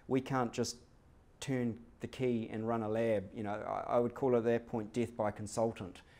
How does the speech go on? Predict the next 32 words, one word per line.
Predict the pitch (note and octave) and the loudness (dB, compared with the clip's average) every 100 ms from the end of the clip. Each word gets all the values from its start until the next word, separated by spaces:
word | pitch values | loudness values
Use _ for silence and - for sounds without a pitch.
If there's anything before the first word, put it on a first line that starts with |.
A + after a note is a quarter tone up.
| - - | -20 -10
you | A2 | -6
know, | A2 A#2 | -4 -4
because | A#2 G#2 | -6 -4
they'll | - A2 | 0 0
be | G2 | -2
coming | - A#2+ G#2+ | -4 -4 -2
back | A2+ G#2 - | 0 0 -2
to | G#2+ | -12
continue | G#2 G2+ - A2 G#2 | -10 -10 -6 -6 -6
to | - G#2 G2+ - | -6 -6 -6 -10
try | - A2 | -12 -8
and | G2 A2 | -6 -6
educate | G2+ G#2 A2 G2+ | -6 -6 -6 -6
you | G#2+ G2+ | -4 -4
on | G2+ G2 - - - - | -4 -6 -12 -20 -20 -8
how | G#2+ | -4
you're | A2 G#2 | -4 -4
running | G#2+ G#2 G2+ | -4 -4 -4
your | |
machinery. | G2 - G#2+ A2 G2+ F#2 - - - - - - - - - - - - - - - - - - | -6 -6 -6 -6 -8 -10 -16 -20 -20 -20 -20 -20 -20 -20 -20 -20 -20 -20 -20 -20 -20 -20 -20 -18
So | - B2+ | -2 2
A | C#3 D3+ | 4 4
P | - | 6
I | C3+ C#3+ | 8 8
production, | D3 D3 D3 E3+ F3 | 6 4 4 0 -2
which | D#3 | -2
is | B2 | -2
essentially | B2+ D3+ C#3+ - A#2+ | 0 2 2 2 0
producing | B2+ A#2 C3+ C3+ B2 | 0 2 2 2 -2
the | A#2 | 0
pharmaceutical | C3 B2 B2 - B2+ B2 B2 | 0 0 0 -2 -2 -2 -4
ingredient, | A2+ B2 C3 D3+ F3 | -2 0 2 2 -2